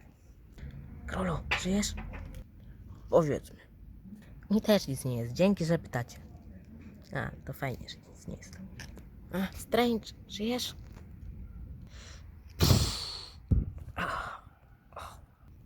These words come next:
Strange. Cześć. Dzięki, że mi pomogliście. Yy, no, nie ma za co.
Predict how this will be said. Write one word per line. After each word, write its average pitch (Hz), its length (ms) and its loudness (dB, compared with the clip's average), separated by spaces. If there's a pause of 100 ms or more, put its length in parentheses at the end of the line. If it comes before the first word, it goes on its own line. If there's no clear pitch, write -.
(720)
Strange. - 480 0 (800)
Cześć. - 400 -6 (600)
Dzięki, 123 360 0
że 127 260 0
mi 127 120 0
pomogliście. - 600 -4 (1400)
Yy, 131 440 2 (560)
no, 196 160 2
nie 190 120 4
ma 143 140 2
za - 100 -4
co. - 140 -12